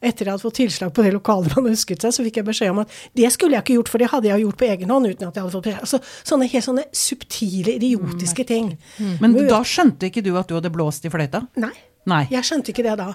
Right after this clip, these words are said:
Speaker 1: <clears throat> Fordi det vi må huske på, det er at varsling er et nytt begrep i norsk sammenheng.
Speaker 2: Mm.
Speaker 1: Varsling, eh, var ikke kjent da. Det ble først kjent den fjerde desember, eller brukt i Norge, den fjerde desember i tyve,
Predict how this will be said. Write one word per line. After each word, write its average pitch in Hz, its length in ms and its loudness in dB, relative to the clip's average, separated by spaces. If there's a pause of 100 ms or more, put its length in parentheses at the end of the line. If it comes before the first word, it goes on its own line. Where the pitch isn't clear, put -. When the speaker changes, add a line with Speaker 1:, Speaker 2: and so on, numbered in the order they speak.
(460)
Speaker 1:
<clears throat> 285 400 2
Fordi 247 400 2 (240)
det 226 160 4
vi 247 80 2
må 269 140 0
huske 277 180 -8
på, 226 140 -2 (420)
det - 80 -8
er 202 60 -4
at 214 100 -10
varsling 214 400 -6
er 190 160 -8
et - 160 -8
nytt - 320 -4
begrep 190 480 -6
i 247 80 -6
norsk 185 400 -6
sammenheng. 190 480 -4
Speaker 2:
Mm. 202 640 -4
Speaker 1:
Varsling, 254 480 -2 (140)
eh, 233 240 0 (100)
var 196 240 -4
ikke 254 160 -6
kjent 269 320 -6
da. 285 160 -4
Det 220 100 -4
ble 240 140 -4
først - 320 -8
kjent 240 420 -6
den 240 140 -2
fjerde 208 480 -4
desember, 208 560 -4
eller 226 160 0
brukt 214 400 -4
i 269 80 2
Norge, 262 240 2 (340)
den 240 140 -4
fjerde 202 400 -2
desember 226 480 -4
i 254 60 2
tyve, 226 760 -2